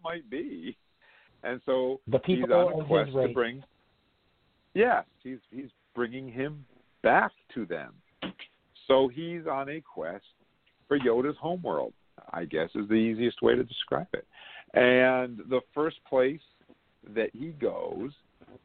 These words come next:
Speaker 1: of course, is Tatooine. And he visits Tatooine, and, uh, we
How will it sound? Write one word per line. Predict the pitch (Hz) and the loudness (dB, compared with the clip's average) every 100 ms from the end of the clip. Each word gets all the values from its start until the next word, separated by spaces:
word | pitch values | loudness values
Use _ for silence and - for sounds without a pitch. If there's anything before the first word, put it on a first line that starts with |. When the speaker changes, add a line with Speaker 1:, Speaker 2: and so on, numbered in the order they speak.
| _ _ | _ _
Speaker 1:
of | 113 107 - | 4 4 2
course, | 101 90 120 160 - _ _ _ _ _ _ | 0 4 4 0 -10 _ _ _ _ _ _
is | 170 - - | -10 -8 -6
Tatooine. | 87 - 87 82 69 - - - _ _ _ _ _ _ _ _ | -6 -6 -12 -12 -14 -18 -20 -20 _ _ _ _ _ _ _ _
And | 101 104 104 104 104 | 0 4 4 2 0
he | 92 110 113 | -4 -2 -2
visits | 95 127 127 123 - | 4 4 4 -4 0
Tatooine, | 117 110 - 104 101 101 117 - _ _ _ | 2 2 -2 -6 -6 -6 -10 -16 _ _ _
and, | 98 104 104 101 101 98 82 | -6 -4 -2 -2 -2 -6 -2
uh, | 82 104 101 | 0 2 2
we | 110 | 0